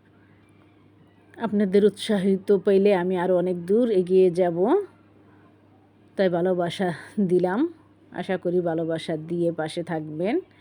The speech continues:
আর আমাকে উৎসাহিত করবেন। আপনাদের উৎসাহিত পেলেই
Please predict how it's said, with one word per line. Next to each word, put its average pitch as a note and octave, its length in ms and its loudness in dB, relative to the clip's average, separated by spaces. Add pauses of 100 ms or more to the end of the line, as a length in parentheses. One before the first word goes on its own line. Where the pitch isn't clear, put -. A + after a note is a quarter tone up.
(340)
আর F3 160 -6
আমাকে D#3+ 420 -4 (1800)
উৎসাহিত F3+ 400 -2
করবেন। F3 500 0 (840)
আপনাদের E3+ 420 -4
উৎসাহিত E3+ 440 -2
পেলেই F3+ 500 2